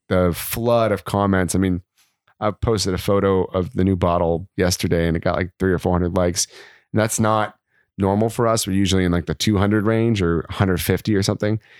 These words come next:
And I posted that at a random time, like, not, like, a good time of day, like, not first thing in the morning or last thing at night, you know, when you're supposed to post or something like that. I just kinda posted it as I, as I had a minute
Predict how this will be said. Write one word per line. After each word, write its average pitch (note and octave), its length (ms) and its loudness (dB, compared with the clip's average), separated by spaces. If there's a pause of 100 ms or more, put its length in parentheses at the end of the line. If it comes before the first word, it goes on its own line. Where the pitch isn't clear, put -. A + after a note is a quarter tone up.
(280)
And G#2 140 2
I G#2 80 2
posted C3+ 360 -2
that G2+ 80 4
at F2+ 40 2
a F2 60 0
random G2 500 2
time, E2+ 440 0
like, D#2+ 240 -4
not, G2 500 -2
like, F#2+ 140 -4 (180)
a F#2+ 60 0
good F2+ 280 0
time F#2 300 2
of F2 60 0
day, F2 160 0
like, E2 160 0
not G2 220 -2
first F#2+ 260 0
thing G2 100 0
in G2 60 0
the G2 80 0
morning F#2+ 340 2
or F2+ 100 -2
last G2 320 -2
thing F#2+ 140 0
at E2 100 -2
night, F#2+ 320 0
you G2+ 80 -4
know, F#2 80 0
when F2+ 120 0
you're E2 100 -2
supposed G2+ 420 -2
to G2 60 -4
post A2 340 -2
or A#2+ 60 -4
something B2+ 220 -2
like B2 140 0
that. C3 260 -2 (800)
I A2+ 60 0
just A2+ 120 -2
kinda B2 140 2
posted A#2 400 0
it G2+ 100 0
as G#2+ 180 2
I, F#2+ 140 2
as A2+ 220 0
I G2+ 60 2
had G2 180 0
a F#2 60 2
minute G#2 360 2